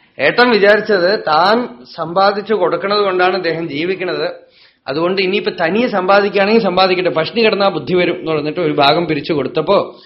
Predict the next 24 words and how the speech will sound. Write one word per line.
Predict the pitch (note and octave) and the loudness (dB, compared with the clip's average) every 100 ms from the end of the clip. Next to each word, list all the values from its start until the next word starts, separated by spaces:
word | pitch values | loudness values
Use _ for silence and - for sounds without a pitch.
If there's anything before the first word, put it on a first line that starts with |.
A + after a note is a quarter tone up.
| _ _ - | _ _ -14
ഒരു | B2+ | -12
ചെമ്പ് | - D3+ E3+ F3+ | -8 -6 -2 0
പാത്രം | F3 F3 E3 | 0 0 -2
എടുത്തു, | C#3+ E3+ | -2 -4
ഒരു | D#3 | -4
കയറ് | D3+ C#3 C3+ E3 D3+ | -2 -2 -2 -2 -4
കെട്ടി | D3 D3 C#3 | -6 -8 -8
കഴുത്തിലിട്ടു. | B2+ C3 C#3 A#2+ A#2 _ _ _ _ _ _ _ _ _ _ _ _ _ - - - - - - - - | -8 -6 -8 -10 -16 _ _ _ _ _ _ _ _ _ _ _ _ _ -14 -12 -12 -16 -20 -20 -20 -8
"ഒരു | D3 | -6
ച-, | D3 - - - - | -6 -10 -14 -18 -4
ചപളാക്കട്ടെ, | D#3+ G3 G3+ F#3+ F3 | 0 4 4 4 2
കയ്യിലെടുത്തിണ്ട, | E3 F#3 F#3 E3+ F#3 F#3+ D#3 - - - _ - | 2 2 0 0 2 2 2 -2 -14 -20 _ -2
തെരു-, | D#3 E3+ C#3 E3 | 2 2 0 4
തെരുവാല | F3+ G3+ G#3+ G3 G3+ | 6 8 8 8 6
നടക്ക | E3+ E3+ G3+ | 6 4 6
വേണ്ടിയതുதான் | F#3+ F3+ F3+ F3+ F3+ F#3+ | 4 6 4 6 4 2
പാടിയുണ്ട്, | D#3+ E3 F3 F3 F3 | 4 4 4 2 2
അതിൽ | F#3+ D3+ D3 | 4 4 2
കൊഞ്ചം | D3 D3 | 0 0
അരിശി | E3 F3+ G3 | 2 0 4
അവാവാള | E3+ D3 D#3+ D#3+ E3 F3+ | 4 6 6 6 6 6
കൊണ്ട് | F3+ D#3+ D3+ | 6 6 6
ഭക്തിയോടെ | D3+ C3 - F3 F3 F3+ | 4 0 0 6 8 8
പോടുക, | F#3 C#3+ C#3 D3+ D#3 F3 | 6 4 2 4 4 2